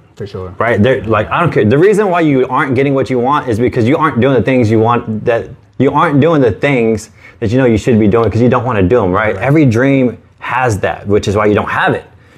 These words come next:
Speaker 2: So when I'm training the athletes, everything in my program, they, they don't wanna do.
Speaker 1: Yeah.
Speaker 2: So if I can start training you to do things you don't wanna do, dude, chasing your dream is gonna be fucking cake because you're already
Speaker 1: Easy.
Speaker 2: been programmed to, like,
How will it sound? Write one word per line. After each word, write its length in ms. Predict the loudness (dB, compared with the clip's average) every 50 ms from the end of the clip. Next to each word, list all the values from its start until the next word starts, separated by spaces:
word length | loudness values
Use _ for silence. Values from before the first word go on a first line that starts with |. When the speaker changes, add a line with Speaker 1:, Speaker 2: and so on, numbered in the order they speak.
| -20 _ _
Speaker 2:
So 100 | -4 -2
when 80 | 0 0 0
I'm 80 | 0
training 220 | 0 0 0 0 0
the 60 | 0 0
athletes, 360 | -2 -2 -2 0 0 -2 0 0
everything 260 | 0 0 2 2 2
in 80 | 2
my 80 | 0 0
program, 580 | -2 0 0 0 2 2 0 -2 -2 -4 -4 -4
they, 200 | -2 -2 -2 -2 -4 _ _ _ _ _ _ -2
they 120 | 0 2
don't 160 | 2 2 2
wanna 220 | 2 0 0 0 0
do. 260 | 0 0 0 -2 -4 -10 -20 -20
Speaker 1:
Yeah. 220 | -20 -18 -18 -18 -20 -20 _ _ _
Speaker 2:
So 160 | -6 -4 -2
if 100 | -2 0
I 120 | -2 -2 0
can 100 | 0 0
start 240 | 0 0 0 -2 -2
training 300 | -2 0 0 2 2 2
you 80 | 4
to 80 | 4 4
do 160 | 4 2 2
things 240 | 0 0 0 0 2
you 80 | 0
don't 160 | 0 0 0 0
wanna 220 | 0 0 0 0
do, 360 | 2 2 2 2 2 -2 -4 -12 _ _ _ _ _ _ _ _ _ _ _ _ _ _
dude, 180 | -2 -2 -2 -2
chasing 360 | -2 -2 -2 -2 -2 -2 0
your 140 | 0 0 0
dream 320 | 0 0 0 0 2 0
is 60 | 0 0
gonna 180 | 0 0 0
be 80 | 0 -2
fucking 400 | -2 -4 -4 -4 -4 -6 -10 -10
cake 460 | -8 -6 -4 -2 -2 -2 -2 -4 -4 -4
because 280 | -2 0 0 2 2
you're 120 | 2 0 0
already 300 | 0 0 2 2 2 2
Speaker 1:
Easy. 80 | 2
Speaker 2:
been 260 | 2 2 2 0 -2 -4
programmed 720 | -6 -6 -2 0 2 2 2 2 0 -2 -4 -6 -6 -6
to, 80 | -4 -2
like, 340 | -2 0 0 -2 -2 -6